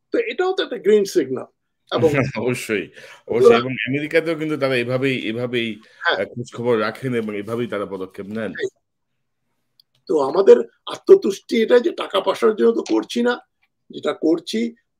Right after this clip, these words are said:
Speaker 1: তার প্রতিদান হচ্ছে এই যে তাদের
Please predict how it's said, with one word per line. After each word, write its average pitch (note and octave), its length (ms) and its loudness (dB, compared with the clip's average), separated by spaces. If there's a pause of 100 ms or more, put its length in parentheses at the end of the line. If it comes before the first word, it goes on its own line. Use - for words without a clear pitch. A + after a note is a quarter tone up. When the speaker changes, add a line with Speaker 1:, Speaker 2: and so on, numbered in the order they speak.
Speaker 1:
তার F#3 220 4
প্রতিদান G3 560 6
হচ্ছে G3+ 300 2
এই G3 240 12
যে F3+ 200 8 (360)
তাদের E3 380 2